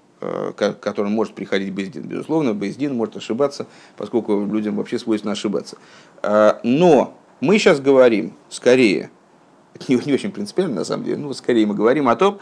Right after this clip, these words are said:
что, о, о той ситуации, когда Элу Вейлу Деврей Элоким Хаим, то есть и те, и другие слова Бога Живого.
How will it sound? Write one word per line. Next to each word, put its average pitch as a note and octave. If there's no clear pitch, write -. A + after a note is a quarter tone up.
что, B2+
о, A#2
о B2+
той D3+
ситуации, A2+
когда A#2+
Элу D3
Вейлу E3
Деврей C3+
Элоким B2
Хаим, -
то A#2+
есть -
и D3+
те, E3+
и A#2
другие C3+
слова C3
Бога C3
Живого. A2+